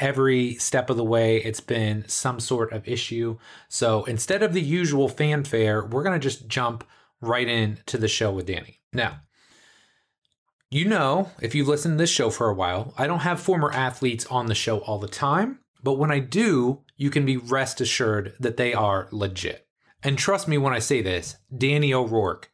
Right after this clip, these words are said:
is legit. Danny was a two-time N C A A national champion in soccer at Indiana University,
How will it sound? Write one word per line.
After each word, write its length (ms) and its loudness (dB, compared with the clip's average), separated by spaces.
is 380 0
legit. 440 -2
Danny 240 4
was 160 4
a 60 2
two-time 760 0
N 140 2
C 180 2
A 220 2
A 20 0
national 400 -4
champion 400 -2
in 140 -4
soccer 480 -2
at 100 -6
Indiana 360 0
University, 680 -2